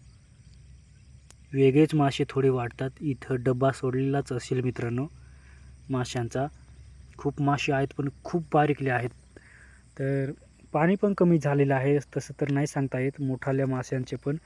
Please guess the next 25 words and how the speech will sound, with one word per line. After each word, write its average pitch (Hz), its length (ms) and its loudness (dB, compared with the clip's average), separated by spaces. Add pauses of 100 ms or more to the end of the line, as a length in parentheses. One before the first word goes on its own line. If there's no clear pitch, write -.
(500)
अन 135 280 2
म्हणजे 143 420 0 (1040)
हे 117 200 -2
पिलं 139 360 4
असू 131 160 -4
शकतात 139 480 -2 (760)
मोठल्या 135 340 -2
माशांचे. 127 520 -4 (360)
आणि 139 280 0
त्या 156 120 2
बाजूला 139 380 0
आपण 131 260 -2
होतो 123 260 -6
पहिले, 131 420 -2 (380)
आणि 135 340 0 (160)
त्या 143 120 0
बाजूला 131 420 -2
खेकडे 135 440 0
जे 127 120 -4
आहेत 120 180 -6 (120)
त्या 127 120 -4
बाजूला 127 480 -6 (260)
वखरलेले 127 600 0
आहेत. 120 240 -4 (840)
तर 131 360 -2